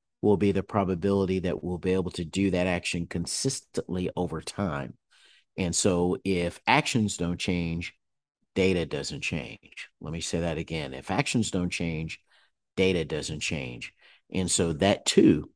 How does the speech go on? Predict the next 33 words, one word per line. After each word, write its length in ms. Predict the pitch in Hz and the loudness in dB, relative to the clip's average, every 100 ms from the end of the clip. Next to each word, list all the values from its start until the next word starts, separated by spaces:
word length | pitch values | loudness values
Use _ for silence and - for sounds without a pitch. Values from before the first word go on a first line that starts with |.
| _ _ _ - | _ _ _ -2
was 640 | 92 90 85 85 - - _ - | 4 4 4 0 -2 -6 _ -6
really 420 | 90 98 95 90 | 0 2 4 0
this 400 | 87 87 87 - - _ - | 0 0 0 -2 -6 _ 0
out 300 | 92 92 - | 0 0 -2
of 300 | 92 82 - | -2 -2 -2
the 100 | 85 | -4
trenches 640 | - 104 90 95 85 85 - - _ - | 0 0 2 2 0 -2 -6 -14 _ -4
kind 180 | 98 90 | 0 0
of 120 | 85 | 0
story 480 | - 107 92 87 82 | 2 4 4 4 0
and 120 | 78 | -2
perspective. 720 | - 85 - 92 87 82 78 | -4 -4 0 0 0 -2 -2
But 160 | 90 80 | 0 4
going 340 | 101 101 95 | 6 6 4
back 280 | 104 123 - | 4 4 4
to 120 | 123 | 0
that, 220 | 87 90 | 2 2
and 100 | 90 | 2
it 100 | 92 | 0
was 200 | 71 87 | 0 2
really 420 | 95 98 95 95 - - _ _ 113 | 4 4 4 0 -8 -20 _ _ 4
understanding 540 | 110 95 - 98 95 | 6 6 4 4 4
and 100 | 85 | 4
realizing 520 | 92 127 104 87 87 | 4 6 4 2 0
that, 120 | 92 | 2
you 120 | - 101 | 4 6
know 80 | |
what, 140 | 107 87 | 6 6
Vernon, 340 | 107 110 107 | 4 4 4
your 140 | 104 95 | 4 4
voice 360 | 101 104 110 | 4 2 2
has 220 | 110 104 | 0 0
value. 480 | 92 101 123 78 64 | 2 2 4 0 -4